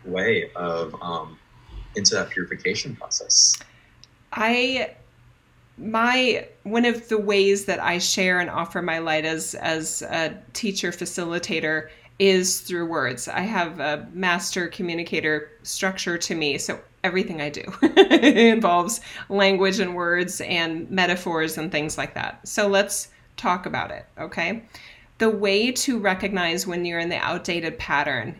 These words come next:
Speaker 2: is, number one, you get frustrated easily and you feel like you can't move forward. So there's a feeling of feeling blocked and stuck and separate.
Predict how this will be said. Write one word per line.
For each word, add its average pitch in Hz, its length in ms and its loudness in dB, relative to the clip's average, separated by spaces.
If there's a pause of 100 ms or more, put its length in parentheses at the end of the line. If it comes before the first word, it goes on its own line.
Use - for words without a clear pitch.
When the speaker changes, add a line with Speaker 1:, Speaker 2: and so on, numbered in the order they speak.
(100)
Speaker 2:
is, 175 360 0
number 175 320 -2
one, 156 460 -2
you 185 120 -4
get - 180 -6
frustrated 185 800 -2
easily 190 640 -2
and 190 120 0
you 170 80 2
feel 190 300 -2
like 170 220 -6
you 160 60 -10
can't - 420 -10
move 170 140 -10
forward. - 540 -10 (380)
So - 160 2
there's 202 260 4
a 214 60 2
feeling 226 520 0
of 190 240 0
feeling 190 420 0
blocked 170 680 -2 (300)
and 180 240 0
stuck - 640 -4 (640)
and 190 580 4 (760)
separate. - 680 -6